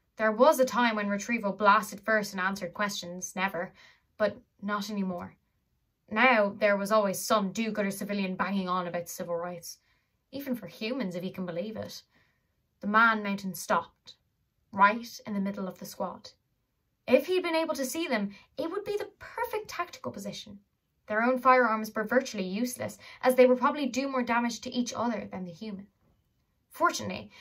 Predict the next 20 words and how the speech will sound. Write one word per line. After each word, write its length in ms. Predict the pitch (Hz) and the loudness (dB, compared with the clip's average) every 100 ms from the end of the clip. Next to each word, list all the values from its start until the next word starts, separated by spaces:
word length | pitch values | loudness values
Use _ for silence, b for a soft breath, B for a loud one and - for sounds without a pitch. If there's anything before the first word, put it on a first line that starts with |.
| B | B
the 100 | 330 | -2
entire 300 | 339 403 415 | 2 4 4
squad 340 | 415 403 453 | 2 4 4
was 140 | 370 208 | 2 0
invisible, 560 | 196 190 196 196 196 B - | -2 -2 0 0 0 B 2
with 80 | 254 | 4
the 80 | |
exception 380 | 247 - 214 196 | 4 2 -2 -4
of 60 | 202 | -6
four 260 | 208 196 | 0 0
who 100 | 202 | 0
was 160 | 208 196 | -6 0
safely 300 | 285 247 196 | 2 2 -2
hidden. 280 | 190 196 196 | -6 -4 -4
One 120 | 190 | -4
appeared 300 | 185 202 190 | -6 -6 -8
to 80 | 196 | -6
be 260 | 202 196 B B | -4 -4 B B
a 60 | - | -4
Rodenham. 520 | 226 226 190 185 196 | -2 -2 -2 -8 -12